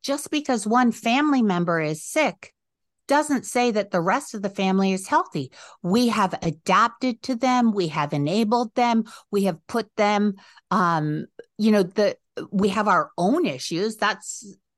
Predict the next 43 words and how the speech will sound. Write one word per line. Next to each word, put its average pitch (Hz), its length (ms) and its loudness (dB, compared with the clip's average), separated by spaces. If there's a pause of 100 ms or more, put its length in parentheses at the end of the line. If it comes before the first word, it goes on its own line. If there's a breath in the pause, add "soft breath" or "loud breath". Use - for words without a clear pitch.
(140)
why 208 280 4
people 226 340 0
do 277 340 2
have, 160 380 0
uh, - 80 -4 (300)
family 151 380 0
therapy 151 460 0
or 147 140 0
do 165 180 -4
things. 170 320 -4
We 196 140 -2
all 269 280 2
have, 165 220 0 (300 loud breath)
especially 302 640 -2
if 202 120 -6
there 214 180 0
has 220 320 -2
been 185 200 -2
some 190 240 0
generational 175 880 -2 (340 loud breath)
trauma. 277 360 2
You 190 200 -2
know, 226 100 2
we're 220 260 -2
all, 226 500 2
it's 196 300 -8
the, 202 460 2
The 202 120 2
Body 262 380 4
Keeps - 360 -4
the 196 120 -14
Score 214 500 0
is 160 180 0
a 160 60 -2
book 226 340 -2
that - 200 -2
talks 233 320 0
about, 180 340 -4
you 190 60 -4
know, 185 120 -2
how 185 240 2
our 170 160 2
bodies 180 600 -2